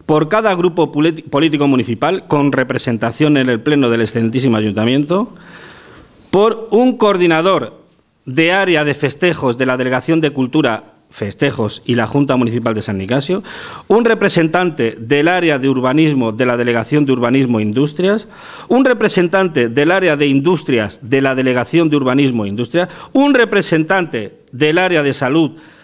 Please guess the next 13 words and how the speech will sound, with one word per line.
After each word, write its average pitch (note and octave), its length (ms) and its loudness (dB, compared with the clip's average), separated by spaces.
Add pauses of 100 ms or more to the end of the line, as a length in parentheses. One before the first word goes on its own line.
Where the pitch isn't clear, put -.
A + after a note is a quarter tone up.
(400)
de G3+ 360 2
la E3+ 140 2
Delegación D3 560 0
de D3 100 2
Participación C3+ 720 -2
Ciudadana, C3+ 480 0
Mayor B2+ 340 0
Salud A2+ 360 -2
y G#2 80 -6
Consumo, D3 580 -2 (880)
un C#3+ 200 4
vecino A2 340 2
vocal, E3 600 -2